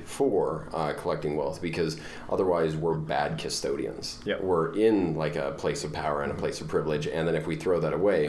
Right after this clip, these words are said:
Speaker 1: what do you, it's broken on the bottom floor and the top floor.
Speaker 2: Yep.
Speaker 1: Yeah. So, um, but, uh, otherwise, I, I think that, like, uh, all of this boils down to,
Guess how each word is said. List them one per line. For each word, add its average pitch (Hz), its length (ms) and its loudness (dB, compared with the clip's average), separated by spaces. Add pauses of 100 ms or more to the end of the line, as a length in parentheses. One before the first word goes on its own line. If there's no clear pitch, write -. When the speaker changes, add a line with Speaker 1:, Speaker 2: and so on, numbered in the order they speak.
(160)
Speaker 1:
what 87 140 2
do 78 60 0
you, 73 120 -4 (200)
it's 78 220 -2
broken 101 460 4
on 87 100 4
the 82 80 0
bottom 101 280 2
floor 104 240 4
and 95 180 2
the 113 40 2
top - 200 -4
floor. 160 220 -6 (120)
Speaker 2:
Yep. 92 160 -6 (360)
Speaker 1:
Yeah. - 180 -2 (1080)
So, 104 380 6
um, 78 520 0 (920)
but, 113 340 2
uh, 107 40 0 (300)
otherwise, 113 480 6
I, 87 220 4
I 92 40 4
think 104 280 2
that, 90 200 4
like, 80 320 0
uh, 76 600 0
all 117 260 4
of 117 60 2
this 110 200 4
boils 92 380 2
down 76 500 0
to, 76 680 0